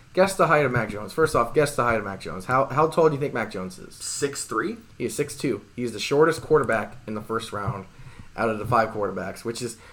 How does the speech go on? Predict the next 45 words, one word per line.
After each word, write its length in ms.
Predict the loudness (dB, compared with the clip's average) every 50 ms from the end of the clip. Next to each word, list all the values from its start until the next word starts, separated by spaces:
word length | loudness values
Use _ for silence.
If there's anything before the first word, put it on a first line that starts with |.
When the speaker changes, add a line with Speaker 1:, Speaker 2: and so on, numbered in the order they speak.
| 0
Speaker 1:
a 40 | 4 6
little 160 | 6 8 8
weird. 240 | 8 8 6 6 6
Everyone's 240 | 4 2 2 4 4
like, 200 | 2 2 2 2
"Wait, 180 | 2 2 2 2
Trey 220 | 0 0 2 2 4
Lance 240 | 4 2 2 4
ain't 220 | 4 4 4 4 4
five 220 | 2 2 2 2 0
ten." 160 | -2 -2 0
No, 140 | 0 -2 -2
Trey 220 | -2 -2 -2 0
Lance 240 | 0 0 0 -2 -4
is 80 | -6 -6
six 260 | -4 -4 -4 -6 -6
four. 240 | -10 -10 -10 -10 -10 -10 -14 -18 -18 -20 -18 -16 -12 -12 -10 -10 -12 -12 -16 -6 0
But 160 | 2 4 4
Speaker 2:
Dang. 180 | 4 2 -2 -6 -10 -8 0 2
Speaker 1:
I 100 | 2 6
have 240 | 6 6 6 6
Mac 220 | 6 4 2 2 2
Jones 240 | 2 2 2 2 0
going 360 | 0 0 0 0 -2 -4 -4 -4
three. 460 | -2 0 0 2 2 2 0 0 -2 -6 -10 -18 -20 -20 -20 -20 -20 -20 -20 -20 -20 -20 -20 -12 -6 -2
Is 140 | 0 2
it 80 | 6 6
what 100 | 6 6
they 80 | 6 6
should 220 | 6 4 4 4
do? 280 | 4 4 4 4 2 -2 -6
No, 460 | -6 -2 2 4 6 8 8 8 8
this 160 | 6 4 0
is 80 | 0 -2
more, 420 | 0 2 2 4 4 2 2 0 -4
this 160 | -6 -6 -4
pick 200 | 0 0 2 2
was 120 | 2 0 0
more, 260 | 0 2 2 2 2
I 140 | 2 0 -4
think, 400 | -4 -6 -4 -4 -4 -4 -4 -4
what's 160 | -6 -4 -2
gonna 180 | -2 -2 0
happen. 460 | 0 2 2 2 2 0 -2 -2 -4 -8 -12 -18 -18 -20 -20 -20 -20 -12 -6
And 420 | -2 0 0 0 0 0 -2 -4